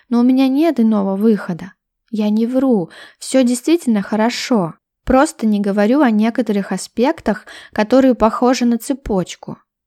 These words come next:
Сказал одно, говори второе. Это то, что я сделать не могу.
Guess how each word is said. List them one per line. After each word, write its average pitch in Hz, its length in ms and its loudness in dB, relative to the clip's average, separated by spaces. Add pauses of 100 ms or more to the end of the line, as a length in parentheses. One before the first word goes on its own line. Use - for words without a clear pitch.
Сказал 202 500 -2
одно, 202 440 -2
говори 202 420 -2
второе. 190 640 -4 (460)
Это 208 220 -4
то, 240 240 0
что - 200 -6
я 220 280 2
сделать 214 460 -4
не 214 100 0
могу. 233 540 0